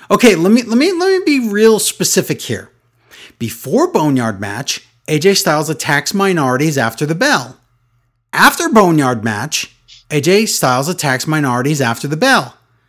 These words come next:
Hmm, seems the same to me.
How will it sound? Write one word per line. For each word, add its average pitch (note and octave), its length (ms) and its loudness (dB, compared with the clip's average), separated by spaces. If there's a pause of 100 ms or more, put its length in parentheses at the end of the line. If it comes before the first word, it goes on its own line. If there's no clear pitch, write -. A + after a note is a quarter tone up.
(300)
Hmm, A3+ 460 2 (420)
seems A3+ 320 2
the G3+ 60 -2
same A#3 320 4
to G#3 80 6
me. C4+ 520 0